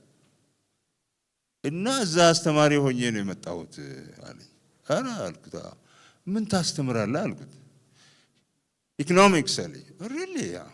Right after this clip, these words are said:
«ኦ፣ እዚህ ሀገር እኮ ኢኮኖሚክሱ ለማ-፣ ለማስተማር እኮ በጣም አስቸጋሪ ነው» አልኩት። በኋላ «እቺ ሰውዬ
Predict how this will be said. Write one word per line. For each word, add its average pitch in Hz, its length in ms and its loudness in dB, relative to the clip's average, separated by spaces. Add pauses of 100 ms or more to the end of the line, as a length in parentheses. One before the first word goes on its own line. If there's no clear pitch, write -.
(200)
«ኦ፣ 180 120 -16 (380)
እዚህ 117 240 -8
ሀገር 156 280 -8
እኮ 147 220 -16
ኢኮኖሚክሱ 151 640 -12 (140)
ለማ-፣ 147 220 -8 (280)
ለማስተማር 151 500 -6
እኮ 302 140 -12
በጣም 226 260 -10
አስቸጋሪ 110 500 -4
ነው» 147 140 -8
አልኩት። - 280 -14 (500)
በኋላ 135 360 2
«እቺ 147 180 -4
ሰውዬ 156 300 0